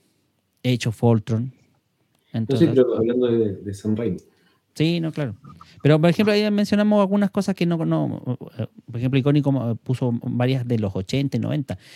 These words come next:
Speaker 1: pero en los últimos, como bien decían, eh, Doctor Strange y Multiverso de la Locura fue lo último que hizo. Eh, Men in Black Internacional, y de ahí todas las Men in Black hacia atrás. Eh, como les decía, la Liga de la Justicia, la primera, la de Josh Whedon, no la basofia de,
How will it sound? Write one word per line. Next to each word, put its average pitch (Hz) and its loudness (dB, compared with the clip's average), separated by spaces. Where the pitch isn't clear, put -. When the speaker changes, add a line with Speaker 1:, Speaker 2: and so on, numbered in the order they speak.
Speaker 1:
pero 120 2
en 123 2
los 120 2
últimos, 180 2
como 131 0
bien 143 2
decían, 170 -4
eh, 117 2
Doctor 131 2
Strange 175 2
y - 2
Multiverso 143 2
de 131 4
la 123 4
Locura 156 2
fue 135 0
lo 135 6
último 143 4
que 135 2
hizo. 135 -2
Eh, 123 4
Men 139 4
in 147 4
Black 147 4
Internacional, 123 2
y 117 0
de 117 0
ahí 117 0
todas 131 2
las 135 4
Men 131 4
in 127 4
Black 127 0
hacia 127 0
atrás. 135 -2
Eh, 117 4
como 123 2
les 123 2
decía, 120 0
la 143 4
Liga 147 2
de 139 4
la 131 2
Justicia, 131 -2
la 104 0
primera, 143 4
la 110 4
de 107 2
Josh 127 2
Whedon, 147 2
no 135 4
la 131 -2
basofia 139 -4
de, 123 -4